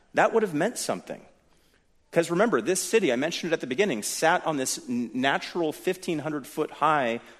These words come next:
granite plateau. And it was required, because of where it sat in this position of prominence with invaders and intruders looking at it from all around, to always be watchful and mindful of the activity in the valley below.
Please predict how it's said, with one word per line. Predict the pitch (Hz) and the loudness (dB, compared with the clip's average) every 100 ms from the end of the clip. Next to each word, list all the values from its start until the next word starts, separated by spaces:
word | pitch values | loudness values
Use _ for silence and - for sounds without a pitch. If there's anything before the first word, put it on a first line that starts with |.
| _ 104 | _ -14
granite | 110 135 160 139 - - - _ _ _ _ _ _ | -4 -2 0 -2 -4 -10 -20 _ _ _ _ _ _
plateau. | - 143 160 - 160 - - _ _ _ _ _ _ _ _ _ _ _ _ _ _ | 2 4 4 0 -2 -4 -12 _ _ _ _ _ _ _ _ _ _ _ _ _ _
And | 143 | 0
it | 165 | 2
was | 170 160 | 0 -2
required, | 143 - 160 214 143 135 - - | -6 0 4 6 4 0 -6 -10
because | 139 - 226 226 | -8 2 4 4
of | 151 | 4
where | 131 | 2
it | 113 | 2
sat | - - 127 143 | 0 2 2 2
in | 151 | -2
this | - | -4
position | - 127 175 - | -6 -4 -2 -2
of | 147 - | -4 -2
prominence | - 185 180 123 135 | 0 2 2 -2 -4
with | 139 143 | -6 -4
invaders | 117 139 165 156 147 | 0 2 2 0 -2
and | |
intruders | 127 - 190 156 113 | -4 0 0 0 -2
looking | 135 165 151 | -4 -2 0
at | 127 | 0
it | - | -2
from | 147 | 0
all | 147 147 | 2 2
around, | 127 175 135 117 - - | 2 0 0 -4 -14 -8
to | - | -4
always | 160 151 208 220 180 - | 2 4 6 4 2 0
be | 160 | -4
watchful | 123 135 190 - - 147 127 - - - | 0 4 2 0 -6 -4 -4 -6 -4 0
and | 147 | 2
mindful | 131 170 214 202 156 131 139 - - | 4 2 0 -2 0 0 -2 -6 -4
of | 135 | 0
the | 143 | 4
activity | 139 - - 196 156 131 | 4 2 2 2 2 -2
in | 131 | 0
the | 127 | 0
valley | 127 143 156 143 | 4 4 2 -2
below. | 143 131 175 85 | -2 0 0 -2